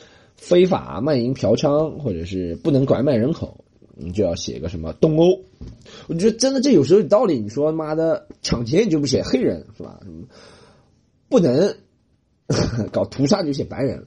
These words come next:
我觉得这有，这是有道理，这是一个，其实大家知道为什么会有这种，不是说偏见啊，会有刻板印象，就是大多数情况下都是对的才叫刻板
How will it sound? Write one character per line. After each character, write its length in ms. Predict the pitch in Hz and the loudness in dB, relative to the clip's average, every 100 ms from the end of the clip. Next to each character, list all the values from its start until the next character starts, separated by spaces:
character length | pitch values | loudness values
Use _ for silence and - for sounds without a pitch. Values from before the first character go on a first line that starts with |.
| - | -8
我 100 | 117 | 0
觉 80 | 185 | 2
得 60 | |
这 140 | 269 294 | 4 2
有， 140 | 151 | 2
这 180 | 143 254 | 2 0
是 100 | 139 | 2
有 80 | 120 | -2
道 160 | 117 95 | 0 -2
理， 80 | |
这 160 | 101 220 | 0 0
是 160 | 202 165 | 0 0
一 60 | |
个， 240 | 170 151 - - - | 2 2 -2 -20 -10
其 160 | - 185 | -2 0
实 80 | 226 | 2
大 180 | 208 | 4
家 60 | 196 | 4
知 100 | 185 | 4
道 80 | 190 | 6
为 160 | 214 | 6
什 80 | 165 | 4
么 100 | 123 | 0
会 120 | 127 | 2
有 60 | 110 | 2
这 100 | 110 | 0
种， 160 | 101 73 _ - | -6 -10 _ -8
不 80 | 131 | -4
是 60 | |
说 100 | 147 | -2
偏 280 | 131 - 127 | -2 0 0
见 200 | 127 117 | 2 0
啊， 80 | 82 | -2
会 160 | - 107 | -4 -4
有 100 | 90 | -4
刻 200 | - 113 | 2 2
板 180 | 101 - | 2 -4
印 120 | 104 | -10
象， 200 | 101 - - - - - - | -10 -12 -18 -20 -20 -20 -6
就 100 | 285 | -4
是 80 | 254 | -2
大 260 | - - | -2 0
多 160 | 185 254 | 0 0
数 140 | 247 | 0
情 220 | 147 117 135 | 0 -2 -2
况 160 | 170 | -4
下 140 | 143 123 | -4 0
都 140 | 254 | 0
是 140 | 226 196 | 0 0
对 260 | 330 285 | 2 2
的 120 | - | 0
才 160 | - 104 | -4 -4
叫 80 | 98 | -4
刻 200 | - | 0
板 80 | 190 | -2